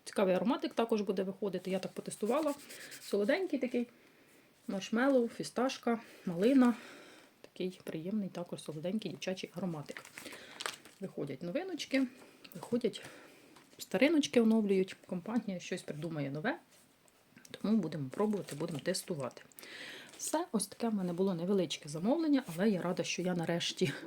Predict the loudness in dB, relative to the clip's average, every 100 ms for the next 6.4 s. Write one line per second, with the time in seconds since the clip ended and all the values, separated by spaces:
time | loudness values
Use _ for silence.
0 | -14 -14 -4 0 4 4 4 2 0 2
1 | 2 2 2 4 4 2 2 2 4 4
2 | 2 -2 -2 0 0 -4 -16 -14 -14 -12
3 | -2 0 2 2 4 6 6 2 -2 -2
4 | 0 2 2 2 0 -4 -4 -4 -6 -4
5 | -4 -4 -8 -12 -20 -20 -20 -20 -20 -20
6 | -20 _ -8